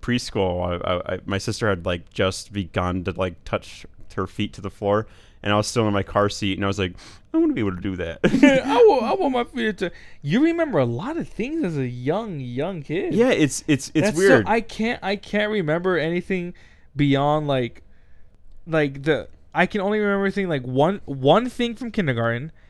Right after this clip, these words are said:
Speaker 2: nothing from first grade, nothing from second, one thing from third, and then fourth and beyond.
Speaker 1: I,
Speaker 2: Fourth
Speaker 1: I
Speaker 2: and
Speaker 1: don't
Speaker 2: beyond
Speaker 1: know,
Speaker 2: is what I
Speaker 1: I don't
Speaker 2: can
Speaker 1: know what it
Speaker 2: remember.
Speaker 1: is about it. Maybe because I, I just, I just valued,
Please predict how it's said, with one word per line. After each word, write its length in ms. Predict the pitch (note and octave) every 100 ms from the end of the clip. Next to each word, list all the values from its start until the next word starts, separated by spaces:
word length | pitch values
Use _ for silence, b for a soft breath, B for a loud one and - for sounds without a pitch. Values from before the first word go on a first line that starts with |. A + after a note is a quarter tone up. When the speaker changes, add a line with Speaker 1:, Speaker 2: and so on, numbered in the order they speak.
| b b b
Speaker 2:
nothing 440 | C3+ D3+ A3 C4 B3+
from 160 | D4+
first 320 | G3+ E3 D#3+
grade, 200 | D#3 C3+
nothing 320 | B2+ D3+ A3 A#3+
from 200 | A3+ F#3+
second, 500 | E3+ E3 C3+ A2 A#2+
one 200 | F3 A3
thing 200 | C4 A3+
from 160 | E3+
third, 560 | C#3+ E3 D3+ A#2+ A#2+ C#3 b b b b
and 180 | C#3 C#3
then 140 | C#3
fourth 380 | - D#3 E3+ F3+
and 120 | C#3+
beyond. 440 | B2+ B2 A2+ A2 - - -
Speaker 1:
I, 80 | D3
Speaker 2:
Fourth 100 | G3
Speaker 1:
I 40 |
Speaker 2:
and 60 | F3
Speaker 1:
don't 100 | G#3
Speaker 2:
beyond 180 | G#3 F#3
Speaker 1:
know, 60 |
Speaker 2:
is 80 | C#3
what 100 | C#3
I 40 | C3+
Speaker 1:
I 20 |
don't 80 | F3+
Speaker 2:
can 40 |
Speaker 1:
know 60 | F#3+
what 60 | E3+
it 100 | C#3+
Speaker 2:
remember. 100 | D3+
Speaker 1:
is 60 |
about 260 | A#2+ G#2+ G2+
it. 80 | F#2+
Maybe 240 | A#2 B2
because 180 | B2 A#2
I, 160 | G#2 E2+
I 80 | A#2
just, 180 | B2+ A2+ G#2+
I 80 | B2
just 180 | D#3 C#3+
valued, 580 | A#2+ G#2 B2+ C3+ A#2+